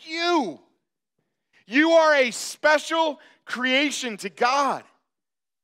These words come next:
You, you are his handiwork. You are, you are the one that he has knitted together. He chose you. <laughs> And that's amazing. That's amazing when you think about, when I think about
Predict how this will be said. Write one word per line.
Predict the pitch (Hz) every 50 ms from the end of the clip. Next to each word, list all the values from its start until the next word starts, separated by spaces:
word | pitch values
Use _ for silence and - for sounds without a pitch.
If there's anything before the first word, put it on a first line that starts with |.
| _ _ _ _ _ _ _ _
You, | 185 247 285
you | 269 269 294 320
are | 330 320 311 277 233
his | 202 214 269 311 330 330 294 -
handiwork. | 269 254 262 262 240 214 214 190 175 180 175 165 - -
You | 302 330 330
are, | 311 302 262 240 208 214
you | 254 262 294 320
are | 320 311 302
the | 285 269
one | 247 247 247 254 247 240 214 - - 185 175 156 -
that | 214 220 208
he | 208 - - 277 294 311 311 285
has | 269 262 247 233 214 208 202 - - _ _ - - - _ _ _ _ -
knitted | 180 208 233 240 277 302 320 330 320 -
together. | - 254 214 175 208 208 202 185 160 120 95 _ _ _ _ _ _ _ _ _ _ _ _ _ _ _ _ _ _ _ _ _ _ _ _ _
He | _ 240 262 254
chose | - - 311 277 269 247 202 -
you. | 190 240 285 285 269 240 151 120 _
<laughs> | _ _ _ _ _ _ _ _ _ _ _ _ _ - -
And | 240 - _ - - _ - - - - 240 247 277
that's | 294 285 285 294
amazing. | 285 269 262 262 277 311 330 330 311 - 285 240 170 123 92 _ _ _ _ _ _ _ _ _ _ _ _ _ _ _ _ _ _ _ -
That's | - 240 - -
amazing | 285 277 269 269 294 320 320 302 269 294 277
when | 254 247 240
you | 233 220
think | - 277 294 294 294
about, | 302 302 269 240 220 202 - 214
when | 226
I | 262 285 294
think | 294 311 302 294
about | 277 247 226 196